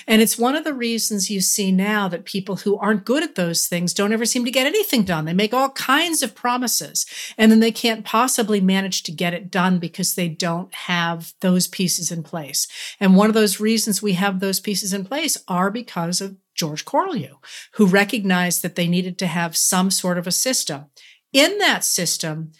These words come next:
he became, and you know where this is going, incredibly close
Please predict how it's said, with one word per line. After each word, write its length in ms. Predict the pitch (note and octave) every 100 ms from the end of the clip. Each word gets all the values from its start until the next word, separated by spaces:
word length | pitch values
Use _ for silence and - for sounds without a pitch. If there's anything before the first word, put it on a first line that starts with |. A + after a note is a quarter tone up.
| _ _
he 220 | - A#3+
became, 600 | C4 C4 G#3 F#3+ F3 F3 - _ _ _ _ _ _ _
and 100 | F3+
you 80 | F3
know 200 | F3 E3+
where 160 | E3+ F#3
this 180 | G#3+ -
is 80 |
going, 540 | - C#4 C4 F#3 F3 E3+ _ _ _ _
incredibly 680 | G#3+ F#3+ - G3+ G#3 G#3+ A3+
close 600 | A3 G3 F3+ F3+ - -